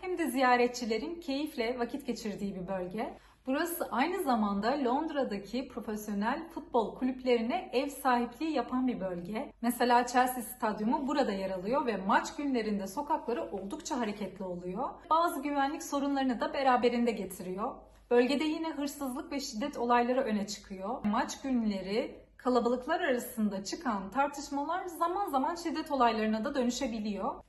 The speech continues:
Burada dolaşırken o tipik Batı Londra havasını hissedersin. Kafeler dolu, insanlar spor kıyafetleriyle koşuda ya da bisiklette.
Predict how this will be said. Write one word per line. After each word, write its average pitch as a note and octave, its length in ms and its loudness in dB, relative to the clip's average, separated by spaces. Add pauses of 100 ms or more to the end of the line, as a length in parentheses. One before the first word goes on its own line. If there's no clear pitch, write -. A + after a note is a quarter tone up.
(400)
Burada F4+ 320 0
dolaşırken B3 920 0
o D#4+ 200 -2
tipik - 540 -6
Batı B3+ 260 0
Londra C4+ 420 2
havasını C#4+ 460 0
hissedersin. B3 1000 0
Kafeler G#3+ 600 0
dolu, G#3 480 -2
insanlar A3+ 520 0
spor A3+ 420 -2
kıyafetleriyle A3 840 -2
koşuda A3 520 -2
ya A3+ 160 -2
da G#3+ 120 -2
bisiklette. A3 840 -4